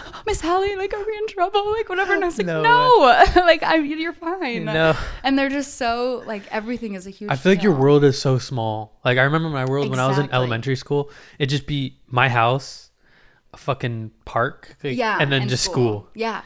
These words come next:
Speaker 2: And
Speaker 1: Well,
Speaker 2: that was
Speaker 1: that's
Speaker 2: my world.
Speaker 1: Exactly. And that's, that's, I wrote about that. We had to write, like, a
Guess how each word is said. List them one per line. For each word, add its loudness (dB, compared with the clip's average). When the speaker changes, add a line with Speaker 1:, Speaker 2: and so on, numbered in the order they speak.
Speaker 2:
And 0
Speaker 1:
Well, 6
Speaker 2:
that 6
was 6
Speaker 1:
that's -2
Speaker 2:
my 4
world. 0
Speaker 1:
Exactly. -6
And -6
that's, -8
that's, -8
I -8
wrote -8
about -4
that. -4
We -12
had -10
to -20
write, -8
like, -14
a -10